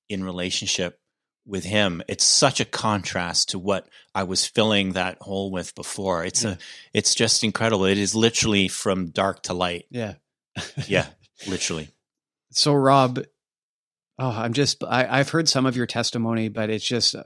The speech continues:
Speaker 2: I just love hearing it. I just love
Speaker 1: <laughs>
Speaker 2: hearing testimonies. And I pray that you guys are encouraged, uh, by this also, and share it with others, uh, bring hope to others.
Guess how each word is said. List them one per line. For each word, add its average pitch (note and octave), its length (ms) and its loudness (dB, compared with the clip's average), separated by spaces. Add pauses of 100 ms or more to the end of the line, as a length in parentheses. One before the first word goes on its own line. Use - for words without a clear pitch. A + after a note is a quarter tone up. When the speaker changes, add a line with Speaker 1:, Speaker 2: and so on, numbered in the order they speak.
(280)
Speaker 2:
I C3 40 -2
just D#3+ 200 0
love B2+ 200 -2
hearing D3+ 360 6
it. A#2 240 -4
I A#2+ 40 -6
just C#3 220 4
love C#3+ 180 8
Speaker 1:
<laughs> - 120 -4
Speaker 2:
hearing C3+ 240 4
testimonies. A2+ 800 0 (320)
And A#2+ 380 0
I C3 140 2
pray D3+ 260 2
that B2 180 2
you C3 100 0
guys A#2+ 240 2
are A2+ 120 0
encouraged, A#2 760 -4
uh, A2 160 -12
by A#2 140 -4
this A2 180 -4
also, A#2+ 560 0 (480)
and G#2+ 540 -4 (760)
share D3+ 360 0
it G3 160 0
with A#2 240 -2
others, - 560 -2 (160)
uh, G#2+ 160 -12
bring C#3 240 0
hope C#3+ 400 0
to - 180 -4
others. - 580 0